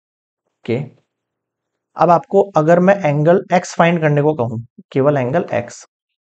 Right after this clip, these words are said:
टू एक्स equals to one eighty degree minus पीटीक्यू फाइंड करने को कहूं आपसे, तो आप कहोगे, "सर, एक्स का वैल्यू हो गया मेरे पास वन एटी डिग्री divide by टू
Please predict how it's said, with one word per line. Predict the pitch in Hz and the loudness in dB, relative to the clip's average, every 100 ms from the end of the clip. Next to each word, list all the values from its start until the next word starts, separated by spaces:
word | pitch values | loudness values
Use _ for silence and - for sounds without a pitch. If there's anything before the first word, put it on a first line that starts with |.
| _ _ _ - | _ _ _ -8
टू | 143 | -2
एक्स | 147 151 | 0 -2
equals | - - 127 127 | -8 -4 -2 -2
to | - 185 185 - 135 | -6 -8 -10 -14 -10
one | 127 143 | -6 -4
eighty | 151 151 | -4 -4
degree | 170 151 151 190 185 _ _ _ 131 | -4 -4 -4 -6 -10 _ _ _ -6
minus | 131 131 139 147 185 185 - | -2 0 0 0 -2 -4 -6
पीटीक्यू | 160 151 156 190 220 226 _ - 185 | -4 -4 -2 -2 -4 -10 _ -4 -2
फाइंड | 180 151 147 | 0 -2 -2
करने | 139 139 | -4 -4
को | 147 | -6
कहूं | 151 123 123 | -4 -2 -2
आपसे, | 104 113 95 - _ _ _ _ | -2 -6 -14 -14 _ _ _ _
तो | - | -2
आप | 139 - | 0 0
कहोगे, | 156 143 160 | 0 0 0
"सर, | 180 | -2
एक्स | - 190 - | -2 -4 -4
का | 165 | -2
वैल्यू | 156 160 156 | 0 0 -2
हो | 135 | -2
गया | 139 | -2
मेरे | 151 139 170 | -4 -4 -4
पास | 165 | -6
वन | 151 135 | -6 -6
एटी | 151 151 160 | -4 -4 -2
डिग्री | 151 185 226 - _ _ _ _ - | -2 -2 -6 -10 _ _ _ _ -8
divide | 131 127 131 147 | -2 0 0 2
by | 165 185 190 | 2 2 0
टू | 226 | -6